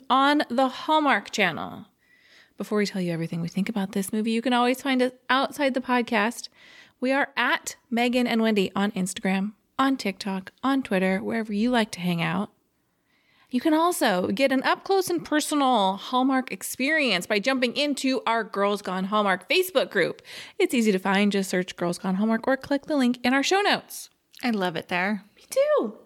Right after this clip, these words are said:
Speaker 2: I love the, the group of people we have there.
Speaker 1: Mm-hmm.
Speaker 2: I'm, I've been trying to watch, like, the,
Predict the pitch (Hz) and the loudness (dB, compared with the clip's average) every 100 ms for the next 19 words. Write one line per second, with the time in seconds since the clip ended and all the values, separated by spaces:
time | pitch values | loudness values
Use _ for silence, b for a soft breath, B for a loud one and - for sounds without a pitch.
0 | _ 226 196 190 185 185 185 - - 196 | _ -6 -2 -2 -2 -6 -6 -12 -8 -4
1 | 196 190 185 180 175 180 180 180 175 165 | -2 -2 -2 -4 -2 0 2 2 2 2
2 | 180 180 214 202 196 202 180 180 - B | 0 0 -2 -2 0 0 -2 -6 -12 B
3 | B B 262 247 - 226 269 285 - 339 | B B -2 0 0 0 0 -2 -2 -2
4 | 453 381 277 180 185 202 - - 202 - | 0 0 2 4 2 2 -4 -4 -4 -2
5 | 196 190 180 | -2 0 -2